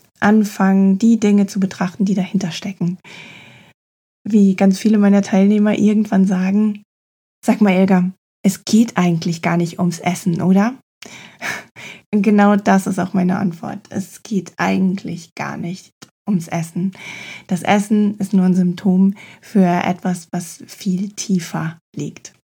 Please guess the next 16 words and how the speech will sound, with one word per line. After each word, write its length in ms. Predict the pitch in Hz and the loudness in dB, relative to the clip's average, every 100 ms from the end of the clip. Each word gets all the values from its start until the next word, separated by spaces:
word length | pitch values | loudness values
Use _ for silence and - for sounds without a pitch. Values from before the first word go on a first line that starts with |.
| _ _ _ - - - | _ _ _ -20 -20 -6
Ich 160 | 214 233 | -2 0
habe 140 | 254 | 2
ja 60 | 247 | 0
hier 200 | 233 240 | 2 2
in 80 | |
den 120 | 233 202 | 2 0
Podcast-Folgen 760 | 208 - 269 269 - 269 269 | -4 -8 -8 -10 -6 -4 -4
schon 220 | 262 233 | -4 -4
einige 320 | 233 226 233 214 | -2 0 0 0
Male 320 | 202 208 220 | 0 0 -2
darüber 320 | 208 202 196 | -2 0 0
gesprochen 760 | 196 - - 240 269 262 262 | -2 -6 -6 -4 -2 -2 -2
und 400 | - 196 190 190 | 0 2 4 2
das 220 | 185 190 208 | 0 -4 0
sind 160 | 190 | 0
ja 240 | 185 180 | 0 -2